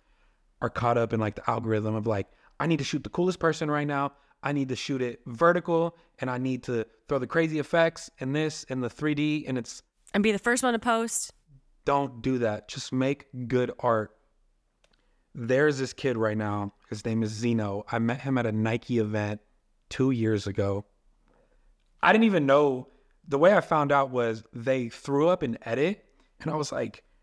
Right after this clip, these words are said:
Speaker 1: "Yo, who did this? This is so hard." Like, the storytelling, the visual, everything is so good there.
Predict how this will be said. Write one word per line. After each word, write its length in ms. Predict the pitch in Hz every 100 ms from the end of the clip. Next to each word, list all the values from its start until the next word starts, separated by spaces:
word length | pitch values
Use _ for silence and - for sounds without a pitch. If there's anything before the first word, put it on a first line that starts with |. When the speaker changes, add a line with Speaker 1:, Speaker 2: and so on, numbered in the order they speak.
| _ _ _ _ _ _ _
Speaker 1:
"Yo, 280 | 127 147 127
who 300 | - 247 302 -
did 220 | 151 143
this? 180 | 107 101
This 220 | 214 -
is 120 | 170
so 720 | - - - 147 156 180 196 - _
hard." 500 | _ 180 156 113 107 - _ _
Like, 180 | 131 113 -
the 100 | 123
storytelling, 680 | - 165 160 151 156 143 131
the 80 | 117
visual, 480 | 147 151 151 135 127
everything 380 | 139 143 147
is 100 | 131
so 240 | - 139 131
good 300 | 117 135 127
there. 340 | 117 107 107